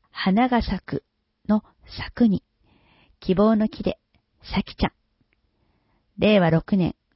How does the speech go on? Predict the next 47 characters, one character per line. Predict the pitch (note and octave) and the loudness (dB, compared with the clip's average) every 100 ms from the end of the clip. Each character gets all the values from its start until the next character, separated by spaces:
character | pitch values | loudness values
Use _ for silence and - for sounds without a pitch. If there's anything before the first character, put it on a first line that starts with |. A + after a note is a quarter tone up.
| _ - | _ -8
五 | C3+ | -2
月 | F#3 - - | -2 -2 -4
生 | |
ま | G#3 F3+ | -4 -4
れ。 | - _ _ _ _ _ _ _ _ _ _ _ _ _ - | -10 _ _ _ _ _ _ _ _ _ _ _ _ _ -12
パ | - A#3 | -4 2
パ | B3 | 2
と | - G3 | 4 4
ニ | F#3+ B3+ C4+ | 4 4 6
ー | |
ニ | A#3+ | 4
ー | |
の | F#3+ - | 2 0
お | D#3 | -2
ふ | A3 | -2
ざ | G#3 | -2
け | - F#3+ | -2 -2
に、 | F3+ F3 - _ _ _ _ _ - | 0 -2 -6 _ _ _ _ _ -6
い | G3 | -4
つ | - | 0
も | E3+ D#3 | -2 0
大 | - F3 A#3 | 2 4 6
笑 | C#4 C4+ A3+ | 4 4 4
い | |
の | A#3 | 2
さ | - | -2
き | - | -6
ち | - | -4
ゃ | - | -4
ん。 | - _ _ _ _ _ _ _ _ _ _ _ _ | -4 _ _ _ _ _ _ _ _ _ _ _ _
こ | - | 2
れ | F#3+ G3+ | 2 4
か | G#3 | 2
ら | G3+ | 2
も | F3+ | 0
た | - - | -2 -8
く | - | -6
さ | A#3 B3 | 0 2
ん | |
笑 | B3 B3 | 4 2
っ | B3+ | 0
て | - B3 | -2 -2
過 | A3+ | 2
ご | A3+ | 2
そ | B3 B3+ A#3 | 4 4 4
う | |
ね。 | G3 B3+ | 2 0